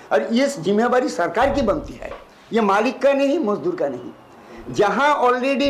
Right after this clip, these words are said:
norm सेट है, मिनिमम वेज एक्ट है नाइनटीन फ़ोर्टी एट का, नाइनटीन फ़िफ़्टी सेवन में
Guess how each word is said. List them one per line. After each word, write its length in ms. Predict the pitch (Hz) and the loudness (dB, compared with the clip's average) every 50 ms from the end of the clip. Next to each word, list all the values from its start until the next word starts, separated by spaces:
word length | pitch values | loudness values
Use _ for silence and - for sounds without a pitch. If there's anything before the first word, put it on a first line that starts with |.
| 254 214 | 2 2
norm 240 | 208 220 240 262 262 | 2 2 2 0 -2
सेट 380 | - - - 269 302 320 - - | -4 -4 0 2 2 2 0 -4
है, 400 | - 160 165 131 - - - - - - _ _ _ _ _ _ _ _ - - - - - - - - - - - - - - | -2 -2 0 -2 -2 -6 -12 -20 -20 -20 _ _ _ _ _ _ _ _ -20 -20 -20 -20 -20 -20 -20 -20 -20 -16 -12 -10 -6 -4
मिनिमम 500 | 127 127 170 196 233 247 254 262 262 254 262 | 0 2 2 4 4 4 2 2 2 2 2
वेज 180 | 262 254 208 | 2 0 0
एक्ट 380 | - - 196 233 247 247 - 262 | -2 0 0 0 0 0 0 0
है 120 | 269 269 | 2 2
नाइनटीन 320 | 262 247 247 220 220 247 214 | 2 0 0 0 -2 -2 -2
फ़ोर्टी 340 | 233 233 233 - 240 240 | -2 -2 -2 -2 -2 -2
एट 100 | 233 - | -2 -2
का, 200 | - - 143 127 - - - - - - - - - | -2 -2 -2 -2 -2 -8 -12 -14 -14 -14 -14 -8 -4
नाइनटीन 440 | 131 160 185 220 240 233 247 269 247 | -2 0 0 0 0 2 2 0 0
फ़िफ़्टी 420 | 254 233 240 233 240 - 247 247 | 2 0 -2 -2 -2 -4 -4 -4
सेवन 300 | 220 - 247 254 240 262 | 0 2 0 2 2 2
में 420 | 254 254 254 262 262 262 262 - | 2 2 2 2 2 2 0 -2